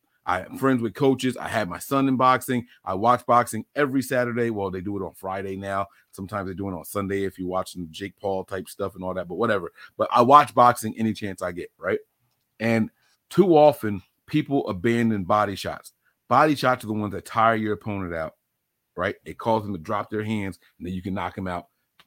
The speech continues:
Rattle 'em a little bit, boom, you get the knockout. It's easier that way. But there's also another thing where people don't have a killer instinct.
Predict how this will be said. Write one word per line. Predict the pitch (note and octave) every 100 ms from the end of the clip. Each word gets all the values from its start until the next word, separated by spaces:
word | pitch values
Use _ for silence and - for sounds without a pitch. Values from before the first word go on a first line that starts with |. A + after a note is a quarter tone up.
| _ _ -
Rattle | A#2 A#2 A#2
'em | A#2
a |
little | A#2 A#2+
bit, | G#2+ A#2 - _
boom, | A#2+ G#2+
you | F#2
get | F2+
the | F2
knockout. | F#2+ F2 D#2+ D#2+
It's | -
easier | G#2+ F2+
that | D#2+ D2+
way. | D#2 - - - _
But | - E3+ - -
there's | A2 -
also | B2+ F3 - B2
another | A#2+ D#3+
thing | D3 A2 G2+
where | G2 F#2+
people | A#2+ A#2 G2+ G2+ - _ _ -
don't | B2+ C3 -
have | - A#2 G#2
a |
killer | - A#2 G#2+
instinct. | A2+ A2 D#2+ -